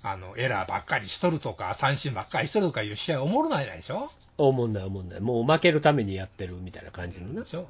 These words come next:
Speaker 1: そういうの見たくないじゃないですか。それをがっつり、
Speaker 2: 見たくない、見たくない。
Speaker 1: うん、全力を尽くして勝負が決まるっていうのが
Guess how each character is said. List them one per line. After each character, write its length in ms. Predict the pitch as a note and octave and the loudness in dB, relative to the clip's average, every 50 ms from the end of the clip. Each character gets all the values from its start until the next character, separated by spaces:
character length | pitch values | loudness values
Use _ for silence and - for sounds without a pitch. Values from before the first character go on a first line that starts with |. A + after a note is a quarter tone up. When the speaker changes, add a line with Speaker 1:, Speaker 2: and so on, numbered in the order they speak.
| B2+ A#2+ A2+ | -12 -16 -14
Speaker 1:
そ 160 | - - D#3+ | -8 -4 -2
う 60 | D3+ C#3+ | 0 0
い 20 | |
う 60 | B2+ | -2
の 40 | G2 | -2
見 80 | F#2+ A2 | -4 -2
た 100 | - C#3 | -2 0
く 60 | C3 | 0
な 120 | G#2 F#2 G2+ | -2 -4 -2
い 60 | B2 | -2
じ 60 | E3+ F#3+ | -2 -4
ゃ 20 | |
な 80 | E3 G#2+ | -4 -6
い 60 | F2+ | -8
で 80 | F#2+ | -12
す 60 | - - | -12 -12
か。 60 | G#2+ | -12
そ 200 | - - - G3 | -10 -8 -6 -4
れ 80 | G#3 | 0
を 80 | - C3 | 2 4
が 180 | C3 A#2+ C3 A#2 | 6 8 8 6
っ 20 | |
つ 240 | A#2 G#2+ G2+ F#2+ D3+ | 6 2 -2 -2 -2
り、 80 | B2 A2+ | -2 -2
Speaker 2:
見 60 | G2 | -2
た 80 | G#2+ F#2+ | -2 -4
く 40 | F2 | -6
な 40 | F2+ | -8
い、 20 | |
見 40 | F2 | -12
た 260 | - - - - B2+ | -14 -16 -12 -8 -4
く 0 | |
な 80 | B2 B2 | -4 -2
い。 80 | A2+ | -4
Speaker 1:
う 40 | G#2 G2 | -4 -6
ん、 40 | F#2+ | -6
全 260 | F2+ - C#3+ C3 C3 A#2 | -2 0 0 0 0 0
力 280 | C3 B2+ - C3 B2 | -2 -4 -4 -4 -4
を 60 | B2 | -4
尽 180 | A#2+ - - - | -4 -6 -10 -8
く 80 | - C#3 | -6 -6
し 80 | - - | -6 0
て 300 | - B3+ B3+ B3 - - | 6 8 8 8 8 6
勝 240 | - - - C3 G#2+ | -4 -4 -2 -2 -2
負 100 | F2+ F#2 | -2 -6
が 80 | E2+ D#2+ | -10 -12
決 140 | - - A2 | -10 -8 -4
ま 100 | G2 G#2 | -4 -2
る 80 | E3 | -2
っ 40 | G#3 | -2
て 160 | - - - D3 | -4 -4 -4 -4
い 40 | |
う 40 | G#2+ | -4
の 80 | G2 E2+ | -4 -8
が 140 | E2 E2 | -12 -14